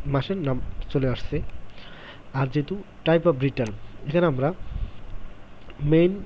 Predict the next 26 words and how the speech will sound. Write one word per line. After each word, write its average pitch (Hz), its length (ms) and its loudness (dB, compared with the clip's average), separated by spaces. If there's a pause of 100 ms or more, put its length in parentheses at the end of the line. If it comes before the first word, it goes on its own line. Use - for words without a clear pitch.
(360)
বা 143 160 2
অরিজিনাল 156 340 4 (120)
রিটার্ন 123 220 0 (220)
সাব 135 160 -4 (360)
সেকশন 165 320 2 (240)
চৌষট্টি, - 380 -4 (180)
এটা 139 200 -2
ক্লিক 127 220 -4
করব। 104 160 -4 (1500)
ক্লিক 160 200 0
করার 170 200 2
পর 147 100 0 (1400)
e-commerce 170 500 2 (220)
activities 165 560 2
and 143 140 0
trades 156 260 2 (100)
approve 165 360 2
five 139 200 4
percent 139 320 0
rate, - 200 -2 (960)
no 135 100 4 (1500)
any 165 220 4 (420)
activities 175 480 2 (220)
in 156 80 4 (140)
this 185 140 0 (100)
tax 139 120 4